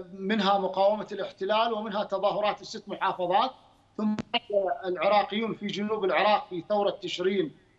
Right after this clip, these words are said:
وأيضا في بغداد جمعت جميع المكونات العراقية. الآن نحتاج إلى، ويحتاج العراق إلى ثورة وطنية شاملة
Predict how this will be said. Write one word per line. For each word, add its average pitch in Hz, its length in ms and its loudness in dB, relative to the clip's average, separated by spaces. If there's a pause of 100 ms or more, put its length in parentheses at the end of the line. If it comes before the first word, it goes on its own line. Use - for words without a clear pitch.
وأيضا 202 680 2
في 196 200 -10
بغداد 190 480 0 (240)
جمعت 190 440 -4
جميع 196 260 -2
المكونات 190 640 0
العراقية. 175 720 0 (340)
الآن 254 720 4 (400)
نحتاج 233 840 -2
إلى، 220 240 0
ويحتاج 208 680 0
العراق 247 480 2
إلى 220 340 0 (100)
ثورة 269 580 4
وطنية 254 760 -2
شاملة 226 640 -2